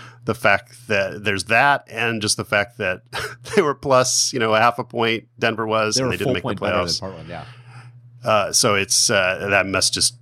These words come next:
Speaker 1: for Denver, it must be, be really frustrating.
Speaker 2: Brutal trade. Just a brutal trade. Yeah, and the other g-,
Speaker 1: Yep.
Speaker 2: the other matchup is Atlanta, Washington. Uh, I think the Hawks stink.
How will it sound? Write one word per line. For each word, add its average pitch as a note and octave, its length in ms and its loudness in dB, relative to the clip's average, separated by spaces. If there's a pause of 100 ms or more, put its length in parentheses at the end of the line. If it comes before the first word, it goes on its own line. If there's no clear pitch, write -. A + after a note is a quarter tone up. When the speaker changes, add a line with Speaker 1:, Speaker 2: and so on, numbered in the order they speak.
(100)
Speaker 1:
for - 120 -4
Denver, F2 400 2
it E2 40 0
must E2+ 260 -2
be, - 60 -12 (420)
be G#2 180 -4
really E2 300 -4
frustrating. E2+ 720 -4
Speaker 2:
Brutal G#2 320 -4
trade. D#2 400 -10
Just F#2+ 180 -6
a G2 60 -2
brutal E2 300 -6
trade. D2+ 320 -8
Yeah, A2 200 0
and C3 140 -2
the D#3 100 4
other E3 200 2
g-, C3+ 160 -4
Speaker 1:
Yep. A2+ 120 4
Speaker 2:
the B2+ 80 4
other C3+ 200 2
matchup A#2 360 -2
is F#2 200 -2
Atlanta, G2 880 0
Washington. B2 640 0 (240)
Uh, A2 280 6
I B2 120 2
think D3 180 0
the C3+ 100 2
Hawks A2 280 0
stink. A#2+ 360 -2